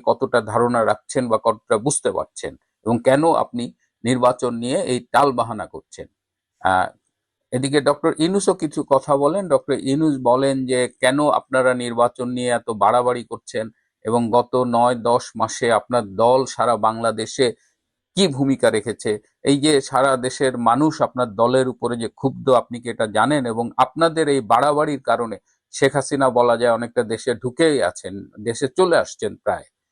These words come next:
তো, এবং তিনি আরও একটি কথা বলেন যে এই যে জুলাই আগস্টের যে আন্দোলন, সেখানে আপনাদের চেয়ে জামাত শিবিরের অনেক বেশি ভূমিকা ছিল, তারা তো নির্বাচন নিয়ে এত,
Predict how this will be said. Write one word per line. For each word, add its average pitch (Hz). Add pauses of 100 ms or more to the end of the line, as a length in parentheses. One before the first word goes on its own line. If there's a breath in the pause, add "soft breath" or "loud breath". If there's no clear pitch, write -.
(260)
তো, -
এবং 143 (260)
তিনি 165 (440)
আরও 185
একটি 214
কথা 107
বলেন 104
যে 113
এই 175
যে 180
জুলাই 151
আগস্টের 135
যে 127 (340)
আন্দোলন, 147
সেখানে 135
আপনাদের 135 (100)
চেয়ে 143
জামাত 127
শিবিরের 131
অনেক 139
বেশি 151
ভূমিকা 117
ছিল, 98
তারা 131
তো 190
নির্বাচন 139
নিয়ে 127
এত, 113